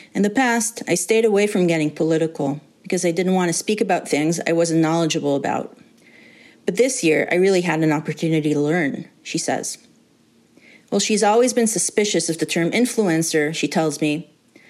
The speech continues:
she started to see visibility as a kind of gift. "Kaya wants to better herself through reading and through being a part of a community," says the designer Stella McCartney.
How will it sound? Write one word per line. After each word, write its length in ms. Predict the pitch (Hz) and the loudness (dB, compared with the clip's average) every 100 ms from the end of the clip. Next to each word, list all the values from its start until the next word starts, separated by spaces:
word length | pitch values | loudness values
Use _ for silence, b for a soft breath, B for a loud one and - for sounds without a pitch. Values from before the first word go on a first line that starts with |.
| B B | B B
she 140 | 196 | -6
started 360 | - 208 202 202 | -2 0 0 0
to 60 | |
see 200 | 190 208 | 0 0
visibility 680 | 175 180 165 170 180 170 165 | 0 0 0 2 2 2 2
as 120 | 156 | 0
a 60 | 165 | -2
kind 240 | 175 156 | -2 0
of 160 | 143 139 | 0 0
gift. 500 | 151 - - - - _ _ _ b b b b b b b | -2 -2 -8 -14 -14 _ _ _ b b b b b b b
"Kaya 260 | - 247 269 | -2 2 4
wants 240 | 269 262 - | 4 2 0
to 80 | |
better 360 | 175 180 196 190 | 0 2 2 2
herself 560 | 180 - 147 143 - - _ _ _ | 2 0 -2 -2 -4 -14 _ _ _
through 200 | - 196 | 0 2
reading 480 | 180 180 202 202 185 | 4 4 2 2 0
and 100 | 175 | 0
through 140 | 180 | 2
being 200 | 165 175 | 2 2
a 60 | 170 | 0
part 220 | 175 165 | 0 -2
of 100 | 160 | -2
a 40 | 160 | -2
community," 680 | 170 165 196 180 147 156 - _ _ _ - | 0 2 2 2 0 -4 -10 _ _ _ -8
says 260 | - 185 | -4 -2
the 120 | 165 | 0
designer 440 | 170 165 165 160 156 | 0 0 0 0 -2
Stella 280 | - 165 156 | 0 0 0
McCartney. 640 | 156 165 151 151 147 | 0 -2 -2 -2 -4